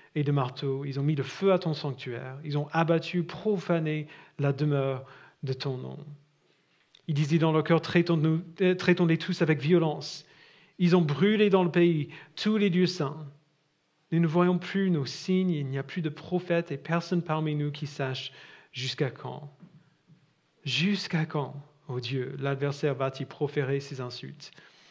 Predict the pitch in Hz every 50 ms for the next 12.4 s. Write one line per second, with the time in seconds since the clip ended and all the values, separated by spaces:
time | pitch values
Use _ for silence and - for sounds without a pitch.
0 | - - - - _ - 147 143 135 151 151 151 147 147 143 143 143 147 147 -
1 | - 151 131 139 131 - - 139 131 - - 143 127 - - 151 143 131 127 120
2 | 127 135 143 147 143 _ _ _ _ _ _ _ _ _ _ _ _ _ _ _
3 | _ _ _ _ - - 202 180 - - 180 185 180 170 165 151 - - - -
4 | - - - - 139 165 175 175 - 180 170 165 - - - 156 147 - 147 143
5 | 135 131 135 - 139 131 - 147 135 135 139 143 - - 139 131 131 147 139 -
6 | - - - _ _ _ _ _ _ _ _ - - - - - - 175 185 196
7 | 180 165 143 123 113 - 107 - - - _ _ _ _ _ _ - 131 117 117
8 | 165 180 185 175 - - - 156 156 143 139 139 127 131 127 120 - - - -
9 | 127 127 135 - _ _ _ _ _ _ _ _ _ _ _ _ _ _ _ _
10 | _ _ - - - - - - - - _ _ _ _ 160 156 160 160 151 175
11 | 175 156 - 156 147 - 165 147 151 147 139 - 156 147 131 131 120 - 143 139
12 | - 127 110 110 - - _